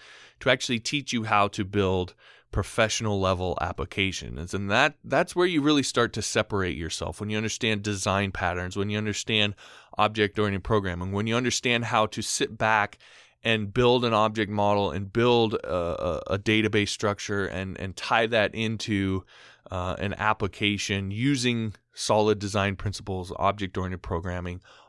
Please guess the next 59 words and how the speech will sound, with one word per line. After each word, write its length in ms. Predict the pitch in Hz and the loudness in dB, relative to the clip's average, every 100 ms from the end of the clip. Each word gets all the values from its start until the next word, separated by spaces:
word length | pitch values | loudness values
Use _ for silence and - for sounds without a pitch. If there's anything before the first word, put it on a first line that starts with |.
| - | 0
all 160 | 101 | 2
that 180 | 104 92 | 4 0
sort 180 | - 92 | 0 -4
of 80 | 92 | -2
thing. 220 | 98 90 | -4 -4
When 100 | 98 | -4
you 120 | 101 | -4
understand 520 | - 165 156 - 131 127 | -2 0 0 -2 -4 -4
how 80 | |
to 100 | 117 | -4
do 160 | 95 110 | -2 -2
that, 240 | 123 143 - - - - | 0 -2 -6 -20 -20 -2
building 320 | 120 151 139 | 2 2 2
large, 320 | 117 117 120 | 4 4 4
complex 480 | - 110 107 104 - | 0 0 2 -2 0
applications 680 | 101 95 - 104 - 123 - | -2 -2 -2 -2 -2 -6 -2
actually 340 | 98 - 104 | -2 -2 -4
becomes 400 | 95 92 104 92 | -4 -4 -4 -6
pretty 300 | - - 117 101 95 | -6 -2 -2 0 -2
easy 380 | 107 120 127 - - - _ | -2 -2 -2 -6 -20 -20 _
because 260 | - 117 110 | -2 0 0
you 80 | 110 | 2
have 160 | 110 | 2
a 80 | 101 | 2
system 480 | - - 120 - 101 | 0 0 -2 -2 -6
for 200 | - 95 | -4 -6
breaking 520 | 92 92 92 - 87 | -4 -4 -4 -6 -8
it 160 | 85 - | -10 -8
down. 280 | 90 80 | -8 -8
And 80 | 87 | -4
that's 280 | 104 120 - | -4 -4 -4
one 180 | 113 123 | -2 0
of 80 | 117 | 0
the 80 | |
big 260 | 104 113 110 | 0 0 0
things 200 | 107 104 | -2 0
that 140 | 101 | 0
I 20 | 98 | 2
really 260 | 107 107 | 0 -2
try 160 | 101 98 | 0 -2
to 80 | 87 | -2
focus 420 | - 98 98 - | 0 -2 -2 -4
on, 300 | 92 90 90 - - - - _ | -2 -2 -4 -12 -20 -20 -20 _
uh, 220 | 98 90 90 | -4 -2 0
in 180 | 107 101 | -2 0
that 220 | 95 - | -2 -2
course 460 | - 117 101 90 | 4 6 6 2
is, 340 | - 95 92 - | -2 -2 -4 -8
yes, 300 | 113 135 120 | 0 2 2
giving 280 | - 131 147 | 0 -2 0
you 100 | 135 | 2
all 100 | 123 | 2
the 80 | 120 | 2
basics 520 | 101 117 117 127 - | 2 2 2 -2 -2
so 100 | - | -2
you 140 | 107 98 | -2 -2
can 160 | 104 | -4
be 140 | 101 107 | -2 -2
proficient, 680 | - - 156 147 131 107 | -4 -4 -2 0 0 -2